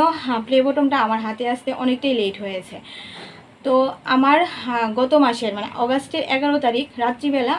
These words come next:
আমার এক লাখ সাবস্ক্রাইবার পূরণ হয়েছে, ঠিক আছে?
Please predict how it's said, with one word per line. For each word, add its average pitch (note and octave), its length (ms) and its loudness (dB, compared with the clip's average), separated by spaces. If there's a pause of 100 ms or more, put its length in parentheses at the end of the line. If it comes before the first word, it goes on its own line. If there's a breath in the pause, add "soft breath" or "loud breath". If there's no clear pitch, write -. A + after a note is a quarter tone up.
(120)
আমার G#3+ 260 -6 (280)
এক B3+ 180 -4
লাখ A3 200 -2
সাবস্ক্রাইবার A#3 400 -4
পূরণ A#3 180 -2
হয়েছে, G3+ 400 -6 (400 loud breath)
ঠিক E4+ 120 -6
আছে? F#4 240 -2